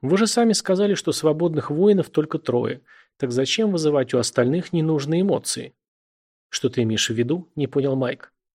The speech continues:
«Зависть. Они и так не слишком хорошо ко мне относятся, так что не стоит лишний раз дразнить гусей», — вздохнул араб. «Ты все еще не можешь забыть совет?» — спросил Квон.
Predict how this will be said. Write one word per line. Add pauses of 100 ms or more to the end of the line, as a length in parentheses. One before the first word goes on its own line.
(280)
«Зависть. (100)
Они
и
так
не
слишком
хорошо
ко
мне
относятся,
так
что
не
стоит
лишний
раз
дразнить
гусей», —
вздохнул
араб. (1120)
«Ты
все
еще
не
можешь
забыть
совет?» —
спросил
Квон.